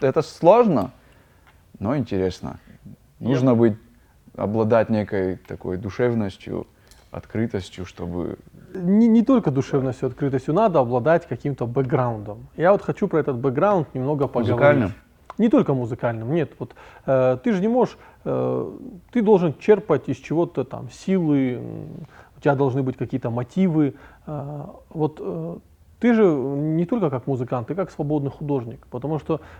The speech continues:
Speaker 2: э, для тех, кто не в курсе, Влад участвовал вот в этой экспедиции свободных художников на велосипедах в Турцию. То есть это же тоже какой-то определенный формат мышления, вот сказать: «Поехали на велосипедах в Турцию по Остинским селам».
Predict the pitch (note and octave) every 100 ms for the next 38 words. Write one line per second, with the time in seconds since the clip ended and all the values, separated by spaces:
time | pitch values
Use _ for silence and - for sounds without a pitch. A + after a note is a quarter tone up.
0 | - C#3 C3+ C3 C3 C#3+ D3+ C#3+ - D3+
1 | F#3 - F3+ D3+ A#3+ B3 - C#3+ B2 B2+
2 | E3 C3+ - C#3+ C3 C3+ A2+ A#2+ C3 B2
3 | A#2+ - C3 D3 - B2+ A#2 A#2 - B2
4 | B2+ B2+ - D3 F#3+ F3+ E3 E3 - -
5 | - - D3 C#3 C#3+ B2 C3 F#3 E3+ D3+
6 | - F2 F2 F#3 F3+ A#2+ - A#2+ C#3+ -
7 | _ _ _ _ - - - - E3 -
8 | - - E4+ G#3+ E4 A3 C#3 D#3 F3 D3+
9 | D3+ C#3+ E3 D#3 - C#3+ D#3 C#3 C#3 -
10 | F#3+ D3 A#2 A#2 - C3 B2 C#4 C3+ G3
11 | G#3 D3 C3 B2 A#2+ - - C3+ - -
12 | F3+ - B2 B2 - C#3+ - B2+ - A#2
13 | A2